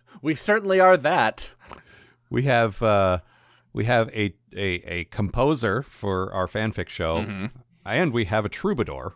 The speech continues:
Speaker 2: which
Speaker 1: Yep.
Speaker 2: is this, this fellow. Uh, he wrote the Rom song. He wrote, uh, Keiko O'Brien, Miles O'Brien's Terrible, Horrible Wife,
Speaker 1: Mm-hmm.
Speaker 2: uh,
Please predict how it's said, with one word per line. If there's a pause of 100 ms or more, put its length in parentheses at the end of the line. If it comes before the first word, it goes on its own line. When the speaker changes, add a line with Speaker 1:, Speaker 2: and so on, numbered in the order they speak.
Speaker 2:
which
Speaker 1:
Yep.
Speaker 2:
is
this, (140)
this
fellow. (560)
Uh,
he
wrote
the
Rom
song.
He
wrote,
uh, (300)
Keiko
O'Brien,
Miles
O'Brien's
Terrible,
Horrible
Wife,
Speaker 1:
Mm-hmm. (640)
Speaker 2:
uh,